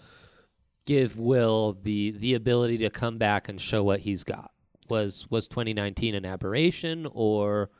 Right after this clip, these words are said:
is this some sort of decline that was looming all along?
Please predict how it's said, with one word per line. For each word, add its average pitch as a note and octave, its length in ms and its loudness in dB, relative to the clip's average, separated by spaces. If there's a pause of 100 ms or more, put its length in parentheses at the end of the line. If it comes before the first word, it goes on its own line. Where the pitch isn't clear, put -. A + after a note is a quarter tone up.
(800)
is G2 220 0
this G#2 180 6
some G2+ 300 0
sort G2 340 4
of F#2 260 -2
decline F#2 760 -4
that F#2 240 -4
was F2+ 320 -4
looming F2+ 480 -4
all E2+ 140 -8
along? - 400 -16